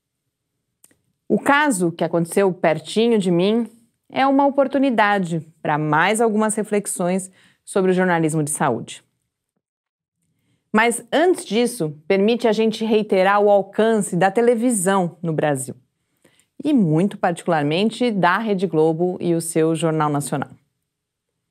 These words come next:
Na última pesquisa sobre hábitos de consumo de mídia,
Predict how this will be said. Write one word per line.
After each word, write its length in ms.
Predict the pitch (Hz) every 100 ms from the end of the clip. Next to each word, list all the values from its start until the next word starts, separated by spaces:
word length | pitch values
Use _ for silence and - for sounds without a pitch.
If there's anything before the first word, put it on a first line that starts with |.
| _ _ _ _ _ _ _ -
Na 80 |
última 320 | 208 254 247 220
pesquisa 560 | 208 190 233 220 214
sobre 420 | 208 208 190 190
hábitos 680 | - 196 233 220 233 214 202
de 140 | 165 202
consumo 420 | 185 180 214 202
de 140 | 180
mídia, 520 | 175 208 226 165 131